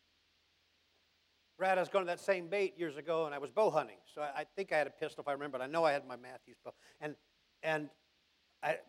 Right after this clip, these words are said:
to get to that tree stand, you had to cross that creek behind Grandpa's cabin there. And I was just coming up on that creek, and I saw movement from the, coming across the water, and there was this sow coming across 'cause she had three little, three little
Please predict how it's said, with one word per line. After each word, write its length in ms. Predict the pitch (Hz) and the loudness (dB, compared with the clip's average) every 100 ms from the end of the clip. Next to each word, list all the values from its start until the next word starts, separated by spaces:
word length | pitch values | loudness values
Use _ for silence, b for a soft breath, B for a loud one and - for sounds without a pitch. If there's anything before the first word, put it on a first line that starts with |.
| - - - | -20 -20 -10
to 100 | 165 | 4
get 180 | 147 220 | 4 6
to 100 | 196 | 6
that 180 | 190 - | 6 4
tree 240 | - 233 | -2 -2
stand, 440 | - 170 151 156 156 | -2 0 0 -2 -4
you 80 | 160 | -2
had 120 | 170 | -2
to 80 | 165 | -2
cross 340 | - 185 180 | 2 2 2
that 200 | 165 - | -4 -6
creek 320 | - 196 165 | -2 -2 -2
behind 240 | 139 139 123 | -6 -8 -8
Grandpa's 400 | 143 143 139 - | -8 -6 -8 -6
cabin 280 | 156 143 143 | -4 -4 -6
there. 180 | 139 139 _ _ _ _ _ _ _ _ | -16 -16 _ _ _ _ _ _ _ _
And 260 | 156 156 147 - _ _ _ _ | -6 -4 -6 -14 _ _ _ _
I 80 | 156 | -2
was 100 | 165 | 0
just 200 | 240 247 | 0 2
coming 140 | 254 | 4
up 100 | 233 | 6
on 160 | 208 202 | 6 4
that 240 | 180 - | 2 0
creek, 240 | - 277 - | -2 -2 0
and 100 | 165 | -2
I 60 | 175 | 2
saw 200 | 214 190 | 4 4
movement 540 | 214 311 247 175 190 - | 6 4 4 0 -4 -2
from 160 | 190 | -2
the, 180 | 190 190 - | 2 0 0
coming 180 | 220 220 | -2 -2
across 300 | 202 202 196 | 2 4 2
the 60 | 202 | 2
water, 320 | 220 240 185 B - | 4 4 2 B -10
and 80 | 185 | -2
there 100 | 196 | 0
was 160 | 185 | 0
this 280 | 196 185 - | -2 -10 -12
sow 460 | - - 269 190 131 | -4 2 6 4 2
coming 200 | - 143 | -2 -4
across 300 | 135 147 175 | -2 2 2
'cause 120 | - 165 | 0 -6
she 140 | 196 | -4
had 120 | 156 | -6
three 240 | - 220 240 | -4 -4 0
little, 200 | 214 175 _ _ | -2 -2 _ _
three 120 | 240 | -8
little 180 | 233 170 | -6 -6